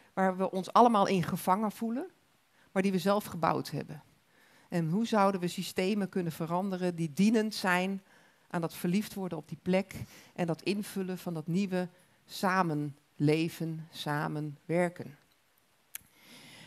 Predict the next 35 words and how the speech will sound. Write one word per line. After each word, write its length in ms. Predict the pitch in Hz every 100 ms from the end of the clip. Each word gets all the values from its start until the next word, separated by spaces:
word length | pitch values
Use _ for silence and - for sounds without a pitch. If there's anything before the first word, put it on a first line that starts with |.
| -
Eh, 400 | - 180 185 180
in 300 | 190 - 302
dat 140 | 233
nieuwe 220 | 226 247
programma, 500 | 226 180 - 220 220
we 60 | 208
hebben 200 | 190 185
ook 200 | 208 226
gemerkt 460 | - 196 185 208 175
uit 160 | 175
de 60 | -
enquête 280 | 170 180 180
dat 120 | 165
sommigen 400 | - 202 190 170
zeggen, 300 | 180 175 170
die 120 | 175
tijd 360 | 220 214 226 -
van 340 | 196 190 190 - _ _ _ _ -
geïnspireerd 880 | - - 190 - 185 185 202 202
worden 400 | 185 185 185 190
en 160 | - 175
ontmoetingen 800 | 180 175 208 247 233 208 226 -
is 160 | 165
heel 220 | 165 196 190
belangrijk 520 | 165 165 202 202 202
op 100 | -
springtij, 500 | - 208 202 190 185
maar 140 | 180
we 140 | 180 175
willen 300 | 185 190 190
meer. 400 | 220 165 139 151
We 100 | 151
willen 220 | 156 160
meer 200 | 147 147
diepgang 560 | 185 226 - 226 233